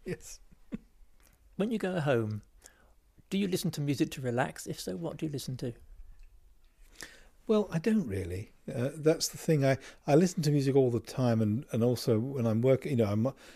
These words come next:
Speaker 1: having to research things, and I listen and I listen and listen. Not as a relaxation where I'm just do-, making a sort of a no-brainer kind of thing.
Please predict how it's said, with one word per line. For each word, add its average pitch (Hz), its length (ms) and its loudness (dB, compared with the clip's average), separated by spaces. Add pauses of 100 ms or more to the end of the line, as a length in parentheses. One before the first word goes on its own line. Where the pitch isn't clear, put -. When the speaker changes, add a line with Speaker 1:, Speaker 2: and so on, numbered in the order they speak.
(160)
Speaker 1:
having 107 240 -2
to - 140 -4
research 113 500 2
things, 101 300 0
and 101 80 -2
I 101 80 -4
listen 101 340 -6
and 95 120 -6
I 95 40 -6
listen 98 260 -8
and 95 80 -8
listen. 110 200 -12 (440)
Not 202 220 6
as 165 120 8
a 165 40 8
relaxation 143 640 6
where 123 140 4
I'm 113 140 2
just 113 240 -6
do-, 135 360 2
making 110 440 -4
a 98 100 -6
sort - 240 -12
of 101 120 -12 (160)
a 101 60 -10 (440)
no-brainer 104 680 0
kind 95 300 -4
of 87 80 -8
thing. 90 400 -6